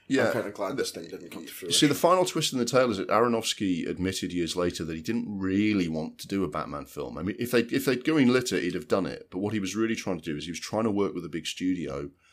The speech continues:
Speaker 1: to get his pet project, The Fountain, made, the one he ended up eventually doing with Hugh Jackman and I think Rachel Weisz. Because based on the films he'd had before, he was never going to get the money to do a big film, and he thought, "I'll work with a big studio to kind of show them, you know, that I can do, you know, cinematic things."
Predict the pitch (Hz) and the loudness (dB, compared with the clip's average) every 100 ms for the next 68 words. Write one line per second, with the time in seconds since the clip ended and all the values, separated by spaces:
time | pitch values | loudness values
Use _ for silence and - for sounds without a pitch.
0 | _ - 85 92 78 87 87 - 107 - | _ -10 -2 0 0 -2 -6 -2 -4 -4
1 | - 80 85 - 87 - 90 95 92 - | -6 -4 -4 -6 -10 -6 -2 0 -2 -4
2 | 71 65 58 _ 85 87 82 80 80 - | -6 -8 -12 _ -8 -6 -6 -6 -6 -6
3 | 82 80 - 80 87 80 76 87 - 85 | -6 -6 -6 -8 -6 -6 -8 -8 -6 -6
4 | - 82 78 76 - 82 87 80 85 82 | -6 -10 -8 -10 -10 -8 -8 -8 -8 -6
5 | 92 123 - - _ _ - - _ 101 | -6 -6 -10 -12 _ _ -20 -20 _ -6
6 | 110 95 113 117 - 101 - 101 92 92 | -2 0 2 2 2 -6 -2 -4 -4 -6
7 | 95 82 82 101 87 82 80 92 98 98 | -6 -6 -6 -2 -2 -4 -6 -2 -2 0
8 | 90 80 - 90 78 80 95 90 65 65 | -2 -4 -4 -4 -4 -4 -2 -2 -4 -10
9 | _ _ _ _ _ _ _ _ - 85 | _ _ _ _ _ _ _ _ -8 -4
10 | 78 85 76 80 - - 95 73 82 90 | 0 0 0 -4 -2 0 0 0 -4 -2
11 | 90 - 82 80 101 104 - 92 80 - | 0 0 0 4 6 6 4 -2 -2 -6
12 | - _ 80 80 90 - 98 98 78 71 | -18 _ -10 -6 -4 -2 -2 -2 0 -2
13 | 71 - - 80 78 - 95 85 78 73 | -4 -10 -8 -6 -6 -2 0 0 -4 -8
14 | 71 76 73 71 82 80 76 78 82 80 | -10 -10 -8 -8 -6 -6 -6 -10 -6 -6
15 | 78 80 76 - 87 82 76 - - 98 | -6 -10 -6 -4 -4 -4 -6 -10 -6 -4
16 | 73 69 - | -4 -8 -14